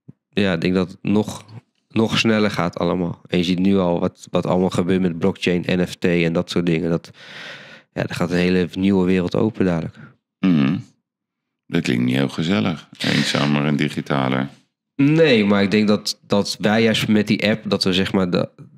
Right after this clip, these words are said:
Speaker 1: het digitaal mensen dan wel weer fysiek proberen samen te brengen. Dat dat wel echt iets is wat,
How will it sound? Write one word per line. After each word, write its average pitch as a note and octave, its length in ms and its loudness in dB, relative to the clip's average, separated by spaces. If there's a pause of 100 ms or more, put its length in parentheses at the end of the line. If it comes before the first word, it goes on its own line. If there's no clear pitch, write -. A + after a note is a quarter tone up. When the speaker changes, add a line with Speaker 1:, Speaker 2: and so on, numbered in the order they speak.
(100)
Speaker 1:
het G2 220 0
digitaal G#2+ 640 0
mensen G#2 400 0
dan G2+ 300 0
wel G#2 240 2
weer G2+ 140 2
fysiek - 380 -4
proberen F#2 340 0
samen G#2 300 -2
te A2 100 -2
brengen. G#2+ 220 0
Dat F#2+ 140 0
dat F#2 140 -2
wel F#2 180 0
echt F2 220 -4
iets - 240 -4
is F2 220 -2
wat, - 320 -6